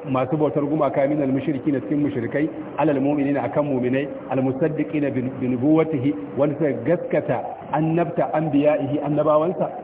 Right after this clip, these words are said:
wa yaquluna lil ladzina kafaru, suke cewa kafirai, ahada minal ladzina amanu sabila, su suka fi zama akan shari'a akan masu imani,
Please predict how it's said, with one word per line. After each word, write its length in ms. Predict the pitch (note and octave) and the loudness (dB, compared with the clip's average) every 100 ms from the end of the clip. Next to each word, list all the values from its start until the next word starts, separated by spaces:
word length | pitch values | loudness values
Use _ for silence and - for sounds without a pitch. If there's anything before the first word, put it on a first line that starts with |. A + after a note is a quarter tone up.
| - - - | -12 -10 -2
wa 100 | C3+ | 0
yaquluna 520 | C#3 C#3 D#3+ E3+ D#3+ | 0 2 4 4 4
lil 160 | D#3 E3 | 2 2
ladzina 300 | C#3 D#3+ D3+ | 2 2 2
kafaru, 400 | F3 E3 D3 D3+ - - | 2 2 2 0 -6 -8
suke 220 | D#3 D#3+ | 0 0
cewa 220 | - D#3+ | 2 2
kafirai, 520 | C#3+ C#3+ - C#3 D#3+ E3 - - | 2 0 2 2 0 -2 -6 0
ahada 420 | D#3 D#3+ D#3 D3+ | 2 4 4 4
minal 260 | D#3 D#3 | 2 2
ladzina 360 | C#3 C3 D#3 D3+ | 0 2 0 0
amanu 400 | D3 D3+ D3 D#3 D#3 | 0 0 2 0 0
sabila, 400 | C#3+ C3+ D#3 D#3 - - - | 0 2 2 2 0 -8 -6
su 60 | |
suka 160 | D3 E3 | -2 -2
fi 80 | C#3+ | 0
zama 240 | D3+ D#3+ | 2 2
akan 240 | C#3+ D#3+ D#3+ | 0 0 0
shari'a 320 | C3+ D3+ C3+ | 2 2 2
akan 160 | - D3 | 0 -2
masu 240 | C3+ A#2 C#3+ | -2 -2 -2
imani, 320 | D3 D3+ D#3+ | 0 2 0